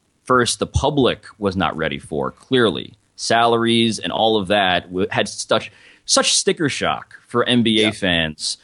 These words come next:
Speaker 1: Um, that tells you something about how N B A teams were acting simply because I have learned that it is a mistake to think that N B A executives, uh,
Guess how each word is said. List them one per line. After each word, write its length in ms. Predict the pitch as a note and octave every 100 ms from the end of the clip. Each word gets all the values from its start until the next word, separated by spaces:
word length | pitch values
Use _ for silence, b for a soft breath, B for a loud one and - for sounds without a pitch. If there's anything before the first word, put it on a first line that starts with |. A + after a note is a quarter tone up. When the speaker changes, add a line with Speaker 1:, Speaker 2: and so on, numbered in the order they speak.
| b
Speaker 1:
Um, 500 | - F2+ F2 E2 E2+ -
that 140 | C3
tells 300 | - C3+ B2+
you 80 | A#2+
something 600 | - A2 G2+ F#2+ F#2 F#2+ b -
about 420 | F2+ F#2+ F2+ B1 _ _
how 200 | - G#2+
N 220 | G#2+ A#2+
B 140 | A2 G#2
A 100 | G2
teams 640 | - - E3 F3 F#3 C3+
were 120 | A#2+
acting 460 | F2 F#2+ - A2 G#2+
simply 480 | G#2+ D#3+ D#3+ D3+ B2+
because 640 | G#2+ - D#3 B2 F#2+ F2
I 140 | F2+
have 160 | F#2+ F#2
learned 560 | G2 C#3 A#2+ F2 F2 F2
that 160 | G2
it 80 | G2+
is 120 | G2+
a 80 | G2
mistake 600 | F#2+ F2 - A2+ B2 C#3 -
to 100 | C3
think 480 | - F#2+ F2+ -
that 140 | - F2+
N 240 | F#2+ A#2
B 180 | A#2 A2+
A 340 | A2 G#2+ - G2+
executives, 760 | F#2 G#2+ A2 G#2+ G#2 G2 - b b b b
uh, 260 | D#2+ D#2+